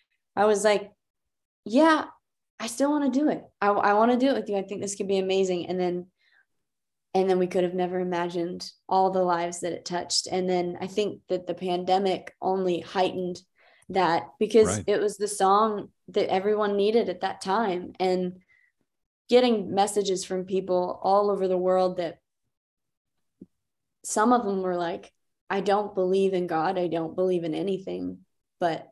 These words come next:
Speaker 1: this song makes me feel something." And I was like, "I know what that is." <laughs> "I know what that feeling is." You know, it's,
Speaker 2: I do.
Speaker 1: it's just to be able to bring a message of hope to people is really what was the thing for me.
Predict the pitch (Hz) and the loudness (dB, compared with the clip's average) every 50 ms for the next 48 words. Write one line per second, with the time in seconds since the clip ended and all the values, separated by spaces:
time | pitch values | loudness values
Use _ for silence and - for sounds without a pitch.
0 | _ - 196 190 196 196 - 190 180 185 180 180 175 180 - _ 196 190 185 185 | _ -2 -2 -2 -2 -2 -4 -4 -2 -2 -2 -4 -6 -10 -12 _ -4 -4 -4 -4
1 | 185 - 190 185 185 185 - 180 170 - - - 175 175 185 180 - - - - | -6 -6 -6 -6 -6 -6 -6 -6 -6 -6 -6 -6 -6 -6 -6 -8 -10 -12 -14 -14
2 | 196 - _ _ _ _ _ _ _ _ _ _ _ _ _ _ _ 220 220 208 | -16 -20 _ _ _ _ _ _ _ _ _ _ _ _ _ _ _ 2 4 6
3 | 202 196 190 185 185 - - _ _ _ _ _ _ _ _ _ _ - - 202 | 8 6 6 6 2 -4 -10 _ _ _ _ _ _ _ _ _ _ -10 -8 -8
4 | 190 180 - 185 180 175 170 - - 196 220 240 269 254 196 185 185 - 190 185 | -6 -6 -6 -4 -6 -6 -6 -6 -4 -4 0 0 0 0 0 -2 -6 -8 -8 -8
5 | 202 202 - 233 240 233 233 - - - - 269 262 - - 330 - - - _ | -4 -4 -2 -2 -2 -2 -4 -8 -14 -2 0 0 0 2 0 0 0 0 -6 _
6 | - 269 269 269 269 269 240 220 - - 196 185 185 - 202 208 196 196 196 196 | -4 -2 -2 0 0 0 0 0 0 0 0 0 0 -2 -2 -2 0 0 0 0
7 | 190 196 202 208 208 208 - 254 262 254 269 269 226 277 320 - - - - - | 0 2 2 2 0 2 4 4 6 6 8 8 8 6 6 4 0 -8 -18 -20
8 | - 107 - - 110 - - - - - _ _ _ _ - 262 262 254 - - | -20 -18 -10 -8 -8 -8 -8 -10 -12 -12 _ _ _ _ 4 4 4 4 2 -4
9 | - - 262 269 269 262 254 - - - _ _ - - 277 262 226 254 262 262 | -6 2 4 6 6 6 4 0 -6 -12 _ _ -4 0 0 2 4 6 6 6
10 | 262 262 269 285 269 277 269 247 196 196 208 208 196 190 185 185 180 180 180 - | 6 6 4 2 0 2 0 0 0 0 -2 -2 0 -2 -2 -2 -4 -4 -4 -6
11 | 185 180 180 180 175 180 185 180 170 170 - 190 180 - 180 170 175 180 175 180 | -6 -6 -6 -6 -6 -4 -4 -4 -4 -4 -6 -10 -8 -6 -6 -6 -6 -6 -6 -6
12 | - - 180 180 180 175 180 185 180 196 202 202 196 185 180 175 160 - - - | -6 -8 -8 -10 -12 -14 -12 -10 -8 -4 0 2 2 2 2 0 -2 -6 -8 -12
13 | - _ _ _ _ _ _ - 185 185 180 - - 180 170 175 - 175 175 - | -16 _ _ _ _ _ _ -4 0 0 2 2 0 -2 -6 -6 -8 -12 -12 -10
14 | 175 160 - 170 180 - 180 180 - - - - - - - | -8 -8 -6 -8 -8 -10 -10 -10 -10 -10 -12 -14 -16 -18 -20